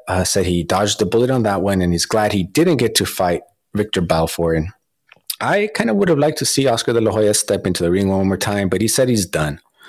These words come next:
And that was pretty interesting. The other thing that I found interesting that he made the news again was he seems to be apologizing to Dana White. Not seems, he is apologizing to Dana White. He said,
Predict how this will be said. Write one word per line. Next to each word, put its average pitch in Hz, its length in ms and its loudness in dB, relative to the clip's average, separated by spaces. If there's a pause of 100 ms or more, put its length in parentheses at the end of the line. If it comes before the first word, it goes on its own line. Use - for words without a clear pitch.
(340)
And 113 280 0
that 170 160 2
was 214 120 0
pretty 123 220 0
interesting. 104 640 0
The - 100 0
other 202 160 4
thing 139 280 2
that 117 100 4
I 107 120 2
found 101 400 -2
interesting 98 500 0
that 87 120 2
he 95 80 -2
made 92 260 0
the 87 60 -2
news 90 260 0
again 95 360 0
was 104 360 0 (440)
he 127 80 -4
seems 202 260 2
to 180 100 0
be 170 140 4
apologizing 139 720 2
to 110 180 2
Dana 92 300 0
White. 80 300 0 (100)
Not 151 220 -2
seems, 113 400 0
he 123 160 2
is 135 120 4
apologizing 87 640 0
to - 100 -4
Dana 90 260 0
White. 87 340 0
He 85 160 -2
said, 82 380 -2